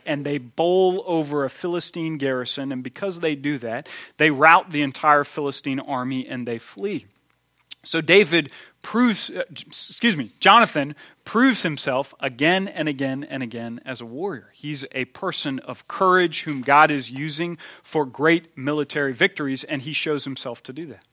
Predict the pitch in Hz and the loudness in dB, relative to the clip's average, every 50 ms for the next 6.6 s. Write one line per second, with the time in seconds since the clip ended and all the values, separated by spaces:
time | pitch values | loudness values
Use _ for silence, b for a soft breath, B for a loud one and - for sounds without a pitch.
0 | B B B B B B B B B B B B B B - 160 185 180 151 165 | B B B B B B B B B B B B B B 2 4 4 4 4 2
1 | 151 - - - 247 254 254 247 190 - - 185 165 160 156 147 147 139 139 135 | -2 -2 2 4 6 6 6 4 2 -2 -2 0 0 0 2 2 0 0 0 -4
2 | - - - - - - 202 202 202 196 196 196 190 190 - - 156 139 123 120 | -6 -8 -12 -12 -10 -6 -6 -4 -4 -4 -4 -4 -6 -6 -6 -6 -6 -6 -6 -4
3 | 117 139 139 135 131 135 131 - - 143 135 135 135 127 127 123 123 120 - - | -2 0 2 2 0 -2 -4 -8 -8 -8 -8 -6 -4 -4 -4 -4 -4 -6 -6 -6
4 | - - - 156 160 160 160 165 151 147 143 131 - 123 113 110 113 110 - - | -6 -4 -2 -2 -4 -4 -4 -6 -6 -6 -6 -8 -8 -8 -8 -8 -10 -10 -12 -12
5 | 123 120 117 120 117 117 - - 135 123 107 110 127 123 127 123 - - - 139 | -14 -12 -10 -10 -12 -12 -10 -8 -8 -8 -6 -4 -2 -2 -2 -2 -4 -10 -10 -8
6 | 135 131 127 - 131 127 120 117 120 - - | -8 -6 -8 -6 -8 -8 -8 -8 -8 -10 -12